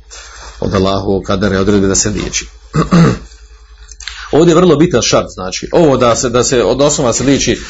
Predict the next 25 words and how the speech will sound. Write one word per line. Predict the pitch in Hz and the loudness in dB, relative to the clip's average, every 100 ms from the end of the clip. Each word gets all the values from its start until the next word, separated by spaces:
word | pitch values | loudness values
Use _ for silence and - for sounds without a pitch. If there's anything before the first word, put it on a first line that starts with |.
| - - | -16 -4
rukijom | - 123 131 127 104 | 0 0 2 0 0
sa, | - 110 104 | 0 2 2
znači, | 110 110 - 101 - | 0 -2 -2 -4 -2
a, | 104 98 95 - - - - | 0 0 -2 -4 -20 -20 -8
sa, | - 117 | 0 2
a, | 104 - 110 104 71 - | 2 0 0 -2 -4 -2
Kur'anom, | 139 131 127 139 113 | 0 2 2 2 2
Allahovim | 110 131 127 107 | 2 2 0 2
govorom | 127 147 139 131 120 - - _ | 4 4 4 2 0 -10 -20 _
ili | 143 139 123 | 2 4 4
sa | - 127 | 4 2
ono | 127 | 0
što | 113 | 0
je | 104 | -2
preneseno | 113 147 123 | 0 2 2
u | |
sunnetu | - 139 120 | 2 0 0
poslanika, | 110 101 120 123 | 0 2 2 2
sallallahu | 117 113 107 110 | 0 0 2 2
alejhi | 110 | 2
ve | |
sellem, | 127 120 | 2 0
od | 98 | 2
dova, | 113 120 139 151 143 - - _ _ - - - - | 4 4 4 2 0 -8 -20 _ _ -20 -20 -20 -6
a, | - 117 107 107 101 | 0 2 2 2 0